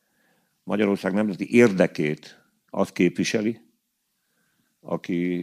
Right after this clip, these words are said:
az unió intézményrendszerének a megerősítéséért, vagy érdekében politizál, és nemzetellenes hazaáruló az, aki a nemzet pusztán csak arra használja, vagy ezekre a jelszavakat pusztán csak arra használja, hogy egyébként kirabolja ezt az országot,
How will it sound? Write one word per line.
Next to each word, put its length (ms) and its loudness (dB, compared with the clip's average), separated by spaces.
az 180 -6
unió 300 -2
intézményrendszerének 1000 -2
a 40 -4
megerősítéséért, 1400 0
vagy 100 0
érdekében 520 2
politizál, 840 -2
és 420 -4
nemzetellenes 720 4
hazaáruló 680 2
az, 280 -4
aki 280 -6
a 40 2
nemzet 380 -2
pusztán 360 2
csak 200 -6
arra 240 0
használja, 560 -2
vagy 160 0
ezekre 300 -2
a 20 0
jelszavakat 420 -4
pusztán 300 -10
csak 180 -12
arra 260 -4
használja, 440 -6
hogy 120 -6
egyébként 460 -6
kirabolja 520 -2
ezt 180 -10
az 80 -6
országot, 640 -2